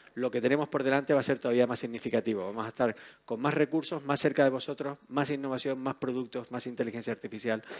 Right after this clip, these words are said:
etcétera, etcétera, etcétera, ¿no? Afortunadamente, ya contamos con cinco millones de empresas del mundo que utilizan Google Cloud en su día a día. Y esto es importante. Y hay empresas pequeñitas,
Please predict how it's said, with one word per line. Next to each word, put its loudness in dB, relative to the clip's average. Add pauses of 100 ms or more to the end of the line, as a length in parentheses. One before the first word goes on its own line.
(160)
etcétera, -6
etcétera, -12
etcétera, -14
¿no? -20 (460)
Afortunadamente, 10
ya 12
contamos 2
con -4
cinco 2
millones 2
de 0
empresas -2
del 2
mundo -6
que -12
utilizan -2
Google -4
Cloud 0 (680)
en -2
su -6
día 6
a 4
día. 8 (460)
Y 6
esto -2
es -6
importante. 4
Y 12
hay 12 (300)
empresas 2
pequeñitas, 6